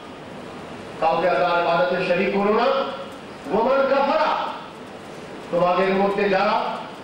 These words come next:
এই কথাগুলোকে অস্বীকার করবে, ওয়া মান কাফারা। মৌলানা ফজলুল হক এসছো এখানে? যদি এসে থেকে থাকো, সামনে এসো। মৌলানা সাইদুল্লাহ, যদি কোনো, কোনো জায়গায় বসে থেকে থাকো, যদি এসেছো,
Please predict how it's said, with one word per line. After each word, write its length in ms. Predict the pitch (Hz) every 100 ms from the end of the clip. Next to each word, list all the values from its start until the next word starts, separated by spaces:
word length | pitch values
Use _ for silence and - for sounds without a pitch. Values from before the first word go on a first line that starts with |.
| - -
এই 140 | 190 233 233
কথাগুলোকে 640 | 226 226 226 233 233 233 262 - 254 - -
অস্বীকার 460 | - 226 240 269 277 277
করবে, 280 | 294 277 202 - - - - - 135
ওয়া 120 | 208
মান 180 | 269 277 269
কাফারা। 380 | 277 269 285 - - - - - - - - - - - -
মৌলানা 320 | - 190 196 -
ফজলুল 240 | 180 190
হক 120 | 214 208
এসছো 300 | 196 202 233
এখানে? 280 | 233 254 - - - 160
যদি 140 | 180 180
এসে 140 | 180
থেকে 180 | 190 196
থাকো, 180 | 202 226 247 247 - - - -
সামনে 240 | 175 175 165
এসো। 280 | 151 - - - - - - - - - - - - -
মৌলানা 380 | 147 170 170 165
সাইদুল্লাহ, 420 | 165 165 156 160
যদি 120 | 160
কোনো, 220 | 170 175
কোনো 180 | 170 175
জায়গায় 240 | 180 180
বসে 260 | 180 170 185
থেকে 160 | 185 185
থাকো, 320 | 214 202 185
যদি 120 | 160
এসেছো, 540 | 165 214 208 139 -